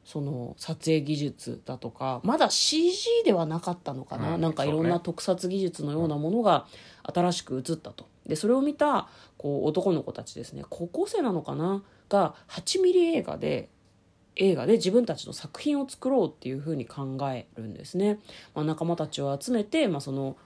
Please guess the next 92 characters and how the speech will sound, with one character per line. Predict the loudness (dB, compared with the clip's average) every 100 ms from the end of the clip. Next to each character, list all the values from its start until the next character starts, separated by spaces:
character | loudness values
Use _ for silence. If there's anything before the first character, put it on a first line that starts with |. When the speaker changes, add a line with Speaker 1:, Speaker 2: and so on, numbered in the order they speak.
| _
Speaker 1:
文 | 4 6
化 | 4
祭 | 0 -2 -2 -6 _ _ 0
で | 4 4
ロ | 4 4
ー |
ド | 4
シ | 0
ョ | -6
ー |
を |
し | -8 -4 0
よ | 0
う |
っ |
て | -2 -8
い | -10
う |
話 | -8 -8 -2 -2
に | 0
な | -2
る | -2
ん |
で | -4
す | -6 2
ね。 | 2 2 -6 -20 -20 -14 -2
で、 |
ま | 0
あ、 | 0
そ | -2
の、 | -2 -2 -4 -12 _ _ _ _ _ _ _ -20 _ _ _ _ -8
脚 | -4 0
本 | 4 4
を | 2
書 | -4
く | -6
人 | -8 -8
が | -6
い |
た | -2 -2
り | -4
と | -4
か、 | 2 4 4 0 -18 -18 -12
ま | -10
あ、 |
そ | -8
の、 | -8 -8 0
い | 2
ろ | 4
ん |
な | 2
人 | 2
た | -2
ち | -2 -2
が | -2 -4
集 | 0
ま | 0
っ | -2
て、 | _ 2 4 2
ま | -2 -10
あ、 |
そ | -12
の | -12
中 | -4 0
心 | 0 2
に | 2
な | 4
る | 4
男 | 2 -2 -4
の | -4
子 | -6
た | -10
ち | -10 -12
が | -12
ね、 | -10 -10 -8
こ | -6 -4 -4 -4 -4
う、 |
い | -2
ろ | -2
い | -2
ろ |
話 | -4 -6 -4 -6
を |
進 | -6 -4 -4
め | -4
て | -6
い |
く | -6 -6
ん |
だ | -6
け | -6
ど、 | -4 -4